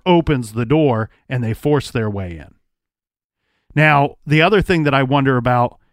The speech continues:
regarding this situation of telling the family that we believe she opened up the door and was in her robe at that time. We know that she was found dead upstairs.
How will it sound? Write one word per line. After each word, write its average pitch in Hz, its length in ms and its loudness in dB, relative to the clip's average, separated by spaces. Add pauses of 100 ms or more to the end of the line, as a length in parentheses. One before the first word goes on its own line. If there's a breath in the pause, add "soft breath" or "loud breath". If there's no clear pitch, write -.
(320)
regarding 135 560 0
this 127 140 0
situation 131 640 -2
of 123 220 -6
telling 139 440 -2
the 120 60 -2
family 123 500 -4
that 110 200 -4 (360 soft breath)
we 135 120 0
believe 190 380 0
she 165 200 -4
opened 156 360 -2
up 147 140 -4
the 139 80 -4
door 135 500 0
and 135 140 -4
was 123 160 -2
in 135 100 -2
her 120 160 -2
robe 131 400 0
at 117 140 -4
that 95 260 -8
time. 80 360 -14 (920)
We 147 160 2
know 185 220 4
that 190 260 0
she - 240 -6
was 156 180 -4
found 151 380 -2
dead 143 320 0
upstairs. 135 1120 -6